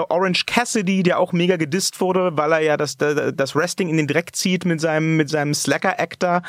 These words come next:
äh, im Ring steht bei A E W, ob da jemand ohne Beine im Ring ist,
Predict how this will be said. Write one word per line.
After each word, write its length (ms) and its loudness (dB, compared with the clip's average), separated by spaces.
äh, 400 0
im 220 2
Ring 200 2
steht 320 0
bei 160 2
A 180 2
E 160 2
W, 200 2
ob 200 -2
da 60 2
jemand 280 2
ohne 180 2
Beine 320 2
im 80 0
Ring 160 2
ist, 140 0